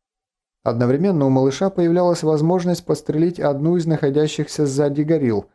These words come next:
но теперь Кэт предстояло завершить дело в одиночку. «Будь осторожна, детка», — попросил я. «Не стоит рисковать из-за парочки несчастных обезьян.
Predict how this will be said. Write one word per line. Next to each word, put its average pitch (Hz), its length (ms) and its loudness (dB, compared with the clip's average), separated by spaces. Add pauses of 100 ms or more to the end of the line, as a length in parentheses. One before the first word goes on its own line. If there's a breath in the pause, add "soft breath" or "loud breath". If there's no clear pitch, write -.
(500)
но 120 280 -2
теперь 185 340 -2
Кэт 165 300 -2
предстояло 147 600 0
завершить 123 580 -2
дело 110 340 0
в 104 60 -6
одиночку. 117 640 -4 (1600)
«Будь 139 320 0
осторожна, 147 600 0
детка», — 117 480 -4 (440)
попросил 110 520 -10
я. 110 240 -8 (760)
«Не 143 180 0
стоит 185 400 0
рисковать 175 520 0
из-за 160 240 0
парочки 160 420 -2
несчастных 156 640 -2
обезьян. 160 580 -2